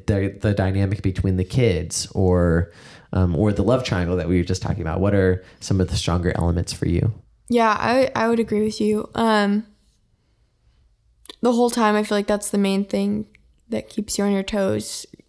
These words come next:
Speaker 2: is just the question of what is going on in this secret facility, and is this the government?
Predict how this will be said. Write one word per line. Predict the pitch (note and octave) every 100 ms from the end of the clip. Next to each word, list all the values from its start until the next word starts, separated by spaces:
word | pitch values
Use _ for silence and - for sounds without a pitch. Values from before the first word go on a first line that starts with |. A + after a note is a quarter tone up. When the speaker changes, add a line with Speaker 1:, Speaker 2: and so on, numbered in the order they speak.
| _ _ _ -
Speaker 2:
is | G#3+ G#3+
just | - - -
the | -
question | - - - A#3
of | G1+ A3+ - - - _ _ _ _ _ _ _ _ _
what | A3 G#3 G3+ G3 - _ -
is | A3
going | - G3+ G3 F#3+
on | F#3+ F#3+ G3+ G3
in | F#3+ F#3+
this | F#3+
secret | - G3+ - G#3+
facility, | G#3+ - G3+ G3+ G3 G3+ G#3 -
and | - - - - - - _ -
is | G#3+ G3+
this | G3+ -
the |
government? | G3 F#3+ G3 G3 F#3+ F#3+